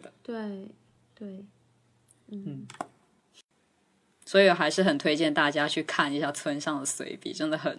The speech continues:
Speaker 1: 有趣。
Speaker 2: 对，我会觉得在，就是他被翻译成中文的作品当中，大家更关注的一直都是小说。
Speaker 1: 对。
Speaker 2: 但是其实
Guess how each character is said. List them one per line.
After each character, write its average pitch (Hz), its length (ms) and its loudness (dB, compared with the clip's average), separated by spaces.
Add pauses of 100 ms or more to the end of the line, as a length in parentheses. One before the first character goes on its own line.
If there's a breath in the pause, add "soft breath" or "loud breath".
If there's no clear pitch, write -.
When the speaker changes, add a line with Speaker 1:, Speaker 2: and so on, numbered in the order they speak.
Speaker 1:
有 139 320 -6
趣。 - 260 2 (680 loud breath)
Speaker 2:
对， 233 320 -2
我 214 100 0
会 359 180 2
觉 254 160 0
得 240 160 -4
在， 277 340 -4 (180)
就 262 120 0
是 233 380 -2
他 247 460 -6 (100)
被 254 240 0
翻 240 340 -6
译 247 360 -6
成 196 340 -6
中 240 240 -4
文 214 160 -4
的 202 100 -2
作 208 160 -4
品 220 200 -4
当 202 180 -4
中， 214 180 -6
大 240 160 -4
家 226 280 -4
更 240 280 -8
关 226 320 -6
注 240 280 -4
的 - 260 -8 (160)
一 254 140 -6
直 190 120 -8
都 185 160 -4
是 208 140 -6
小 - 260 -8
说。 185 400 -8 (160 soft breath)
Speaker 1:
对。 143 320 -2
Speaker 2:
但 302 160 -2
是 302 160 -2
其 240 320 -2
实 226 560 -2